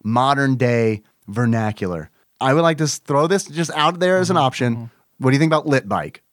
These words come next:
Speaker 2: Perfect.
Speaker 1: Lit Bike.
Speaker 2: Perfect.
Speaker 1: I love it.
Speaker 2: Turn bike. Lit, lit turn bike.
Speaker 1: <laughs> Crunk Bike.
Speaker 2: <laughs> Crunk
Speaker 1: Hash.
Speaker 2: Bike.
Speaker 1: <laughs> Crunk Bike. I'm sorry. That's a game that came out in two thousand three, not two thousand seventeen.
Speaker 2: <laughs>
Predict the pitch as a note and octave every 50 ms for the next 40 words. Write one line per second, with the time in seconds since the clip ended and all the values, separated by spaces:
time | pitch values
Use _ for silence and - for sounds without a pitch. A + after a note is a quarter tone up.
0 | _ _ - - D3 C#3+ C3 - C3 A2+ - - C#3+ D3 E3+ D#3+ D3 C#3 B2 G2
1 | E2 F2 D#3+ D#3+ D3 - - B2+ - _ _ _ _ _ _ _ - D3+ E3 E3+
2 | F3 E3+ B2 F#2 - - _ - - F3 F3 D3+ C3 B2 A#2+ A2+ A2+ - _ -
3 | D#3 E3+ - C3+ D#3+ E3 F#3 F#3 - - F#3 F3+ D#3+ D3 C3 D3 D3 - D4 -
4 | - G#4 - - - C#4+ - - C4 B3+ A3+ - A3+ A3 G#3+ G3+ - - G3+ -
5 | - G#3+ G3 - G3+ F#3+ F#3+ F#3+ D#3+ D#3+ D3 C#3 D3 D3 - - _ _ - E4+
6 | F#4 - - - F#3+ A3 C4+ C4+ C4 A#3 G#3+ A3+ A3+ A3 A3+ B3 A#3+ G#3+ A3 -
7 | - - - _ _ _ - - - - - - C#4+ - G4+ - D4+ - - E3+
8 | G3 G3 B3 - G#3+ - G#3+ G3+ G3 G3+ G#3 G#3 - - _ _ - D4 G#4 -
9 | G#4+ G4 G4+ G4 F4 C4 G#3 G3 G#3+ A3 C#4 A#3+ G3+ F#3 F3+ F3 E3+ F3 G#3 G#3+
10 | - A3+ F3+ G3+ G3+ G3 F3+ F#3 D3+ F#3+ F#3 E3 E3 D#3+ D3+ D#3 - D#3+ D#3 C#3+
11 | D3+ C#3 C3+ C3+ C#3 D3+ C3 - D3 C#3 C#3 C3 B2+ C#3+ E3 D3+ C#3+ - E3 C#3+
12 | C#3+ C#3 C#3+ C3 C#3 C3+ B2+ D3+ C3+ - D#3 D3+ C#3+ C3+ B2+ A#2+ A#2 A2+ - _
13 | _ _ - F#3+ F#3+ F3 C#4 F3+ D#3+